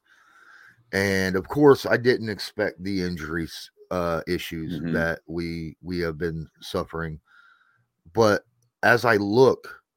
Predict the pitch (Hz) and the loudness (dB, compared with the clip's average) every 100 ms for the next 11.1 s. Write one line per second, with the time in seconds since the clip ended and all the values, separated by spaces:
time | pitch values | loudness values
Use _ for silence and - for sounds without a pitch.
0 | _ - 95 87 107 98 - 92 92 80 | _ -4 -4 0 0 0 -4 -10 -8 -8
1 | 73 - _ _ _ _ _ _ _ _ | -12 -18 _ _ _ _ _ _ _ _
2 | _ _ _ _ _ _ _ _ _ 95 | _ _ _ _ _ _ _ _ _ -4
3 | 101 98 107 120 117 101 90 - _ _ | 0 0 2 2 2 2 0 -6 _ _
4 | _ 92 107 131 151 143 82 120 139 139 | _ -2 4 6 6 2 0 0 0 -2
5 | 120 123 104 - 117 110 - - - 101 | -2 -2 -2 -4 -8 -6 -8 -12 -8 -8
6 | - - 95 90 85 78 82 98 104 73 | -8 -8 -6 -6 -6 -10 -6 -6 -6 -8
7 | 60 82 85 104 95 87 90 85 85 82 | -8 -8 -6 -8 -6 -4 -4 -2 -2 0
8 | 85 95 _ 85 95 98 95 - 120 110 | -2 -4 _ -12 -10 -8 -12 -8 -8 -4
9 | 98 95 101 101 90 85 _ - - _ | -6 -6 -2 0 0 -4 _ -20 -20 _
10 | - 92 87 82 76 76 - _ _ - | -8 -2 -2 -2 -4 -10 -16 _ _ -18
11 | 60 | -16